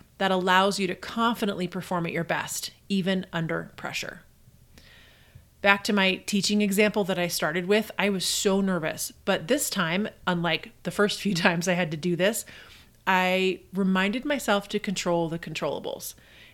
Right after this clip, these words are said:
And I can control how prepared I am. So I took action to make sure I was fully prepared, knew the material backward and forward. I kept returning my concentration to my students throughout the lecture.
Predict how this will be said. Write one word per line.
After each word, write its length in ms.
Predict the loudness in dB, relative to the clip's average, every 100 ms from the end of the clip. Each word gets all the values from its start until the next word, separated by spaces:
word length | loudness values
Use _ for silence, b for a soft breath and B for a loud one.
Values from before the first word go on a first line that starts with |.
| B
And 260 | 0 0 0 0
I 140 | 0
can 200 | 0 -6
control 520 | -4 -4 -2 -2 -2
how 220 | 0 -2
prepared 520 | 0 -2 0 2 2 2
I 120 | 0
am. 320 | -2 -4 -10 _ _
So 380 | -4 -2 0 -2
I 80 | -4
took 220 | -4 -2 0
action 480 | 0 0 -2 -2
to 120 | -2 -2
make 200 | 0 0
sure 400 | 0 0 0 0
I 120 | -2
was 160 | -4
fully 300 | -6 -2 -2
prepared, 540 | 0 0 2 2 2 0 B B B -2
knew 180 | 2 4
the 100 | 2
material 560 | -2 -2 2 4 4
backward 380 | 2 -2 -2 -4
and 140 | -4
forward. 380 | -4 -4 -6 -10 -18 b b b b -6
I 80 |
kept 340 | -2 0 0 -2
returning 440 | -4 0 0 0
my 100 | 0
concentration 800 | -2 -6 -4 -4 -2 -2 0 0
to 140 | 0 0
my 140 | 0
students 680 | 0 -4 0 0 0 -4 -8 -10 -2
throughout 260 | 2 2
the 80 | 2
lecture. 400 | 0 0 -6 -8